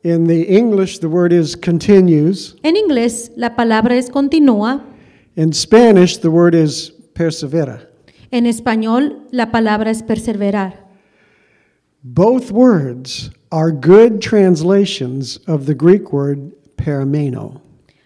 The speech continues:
Speaker 2: Ambas palabras son buenas traducciones de la palabra griega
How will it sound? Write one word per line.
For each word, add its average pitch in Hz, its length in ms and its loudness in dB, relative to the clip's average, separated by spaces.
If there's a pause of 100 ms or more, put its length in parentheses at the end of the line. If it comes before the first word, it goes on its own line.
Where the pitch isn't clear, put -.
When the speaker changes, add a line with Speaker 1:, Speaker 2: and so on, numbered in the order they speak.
(120)
Speaker 2:
Ambas 294 340 0
palabras 220 540 -4
son 226 160 -6
buenas 262 320 -4
traducciones 226 880 -4
de 208 100 0
la 202 200 -2
palabra 214 460 0
griega 226 500 -2